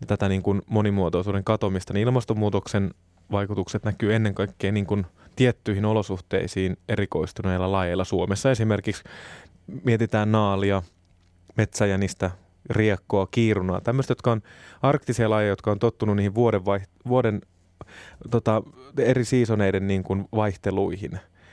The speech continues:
Eli kun vuoden aika vaihtuu, niin ne, vaikka metsäjänniksellä sitten syksyllä, kun tu-, niin sen turkki vaihtuu sen valon määrän mukaan. Mutta nyt kun alkutalvet on esimerkiksi joulukuut Suomessa on historiasta keskiarvoa viittä astetta lämpimämpiä.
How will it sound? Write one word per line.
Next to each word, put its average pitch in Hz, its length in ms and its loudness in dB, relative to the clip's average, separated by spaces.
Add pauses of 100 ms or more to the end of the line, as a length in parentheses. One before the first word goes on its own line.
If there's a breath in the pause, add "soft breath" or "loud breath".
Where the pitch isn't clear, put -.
(160 soft breath)
Eli 104 100 0
kun 101 120 -6
vuoden 107 260 4
aika 98 180 -2
vaihtuu, 117 380 0
niin 104 140 2
ne, 104 100 0 (280)
vaikka 107 240 0
metsäjänniksellä 101 640 0
sitten 98 260 -2
syksyllä, 101 500 0
kun 95 160 -4
tu-, 113 220 -2
niin 101 140 -2
sen 104 200 -2 (200)
turkki 107 360 -2
vaihtuu 98 360 0
sen 101 200 0 (460 loud breath)
valon 110 380 2
määrän 95 360 0
mukaan. 92 540 -2 (400 soft breath)
Mutta 104 200 -2
nyt 110 180 0
kun 107 140 0
alkutalvet 104 640 0
on 98 180 0 (720)
esimerkiksi 104 320 0
joulukuut 107 440 2
Suomessa 101 440 0
on 95 100 0 (180)
historiasta 107 440 -2
keskiarvoa 101 560 0
viittä 104 460 0 (100)
astetta - 460 -4
lämpimämpiä. 98 640 0